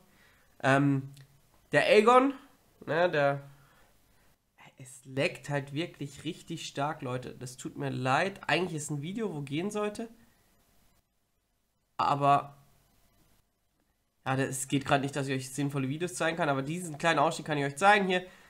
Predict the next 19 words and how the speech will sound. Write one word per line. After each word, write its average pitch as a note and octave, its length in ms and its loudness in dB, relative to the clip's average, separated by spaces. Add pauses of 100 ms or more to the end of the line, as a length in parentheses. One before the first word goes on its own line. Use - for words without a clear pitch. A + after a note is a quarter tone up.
geht D#3+ 120 0
der E3+ 100 8
Kampf F3 260 8
los, G#3+ 520 4
kassiert F3 300 2
am D#3+ 100 4
Anfang F3 360 6
einen E3+ 80 4
Hit, G3 160 0
ist - 200 -6
unsterblich E3 760 2
wegen D3+ 160 -2
der D3 80 4
Heimdall-Syn-, D#3+ 480 2 (1500)
und D3+ 140 2
dann C#3+ 140 6
macht C#3 240 6
ihr D3+ 100 0
diesen C3+ 920 -2